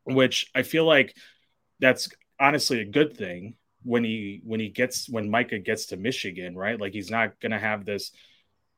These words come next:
as I mentioned, he's, he's, there's not much, much on the tracks. Like, he's coming in fresh. He's gonna have this chip on his shoulder to prove that he can be that bell cow. And, I mean, if he ever, if he played for any other school in the country, he would obviously have more than just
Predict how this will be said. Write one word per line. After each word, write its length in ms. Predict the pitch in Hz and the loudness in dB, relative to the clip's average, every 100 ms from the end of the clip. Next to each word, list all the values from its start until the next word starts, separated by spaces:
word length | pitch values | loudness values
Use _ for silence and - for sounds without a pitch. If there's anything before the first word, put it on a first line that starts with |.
| _ - | _ -6
as 200 | 120 110 | -2 0
I 100 | 101 | 0
mentioned, 480 | 98 127 - 101 95 | 0 -2 -2 -6 -6
he's, 260 | 101 - _ _ | -8 -10 _ _
he's, 460 | 113 98 90 - - _ - | -14 -8 -6 -8 -10 _ -12
there's 260 | 107 104 | -10 -6
not 220 | 110 113 107 | -2 0 2
much, 280 | 113 - - | 0 0 -10
much 300 | - 113 110 | -2 0 2
on 80 | 117 | 0
the 60 | 117 | -2
tracks. 600 | 90 139 95 - - - | 0 -2 -2 -2 0 0
Like, 160 | 95 | -4
he's 140 | 92 - | -8 -8
coming 240 | 117 107 | -4 -2
in 60 | 107 | -4
fresh. 380 | - 98 104 - | -2 0 0 -2
He's 140 | 95 | -6
gonna 140 | 104 101 | -4 -2
have 120 | 98 | -4
this 140 | 98 | -6
chip 220 | - 110 | -4 -2
on 80 | 104 | -2
his 100 | 101 | -4
shoulder 340 | - 98 104 104 | -6 -4 -2 -4
to 100 | 98 | -6
prove 460 | - 110 107 98 | -6 -4 -4 -4
that 280 | 107 98 95 - _ - | -4 -2 -2 -8 _ -6
he 220 | 123 104 | -4 -4
can 400 | - - 123 117 | -4 2 2 4
be 120 | 107 | 2
that 220 | 104 92 | 0 -2
bell 220 | 95 90 | -4 -6
cow. 400 | 92 98 92 98 | -6 -6 -4 -2
And, 180 | 104 95 - - - _ | -2 -4 -12 -20 -20 _
I 80 | 131 | 4
mean, 140 | 147 | 6
if 80 | 139 | 6
he 100 | 151 | 6
ever, 240 | 156 156 - | 6 6 2
if 100 | 143 | -4
he 80 | 131 | -2
played 260 | - 160 | 0 0
for 160 | 156 135 | 0 0
any 180 | 127 135 | 0 2
other 200 | 135 123 | 2 0
school 260 | - 127 | 0 0
in 80 | 123 | 2
the 60 | 110 | 0
country, 420 | - 120 - 104 | -2 -2 -2 -4
he 80 | 113 | -2
would 140 | 113 | -2
obviously 460 | 104 117 113 - 104 | 0 -2 -2 -4 -2
have 160 | 104 | -2
more 200 | 101 113 | -2 -2
than 180 | 107 98 | -2 -4
just 400 | 92 107 - - | -4 -4 -4 -14